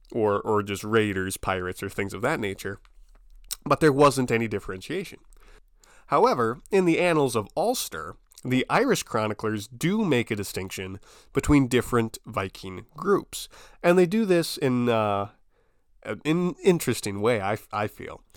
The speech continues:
They separate these foreigners, um, into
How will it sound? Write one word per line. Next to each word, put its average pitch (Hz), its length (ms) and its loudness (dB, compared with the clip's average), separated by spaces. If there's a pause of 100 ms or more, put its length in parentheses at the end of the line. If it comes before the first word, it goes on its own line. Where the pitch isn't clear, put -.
(420)
They 135 520 6 (380)
separate 127 800 2 (880)
these 127 260 2
foreigners, 95 840 2 (540)
um, 98 680 0 (260)
into 110 680 2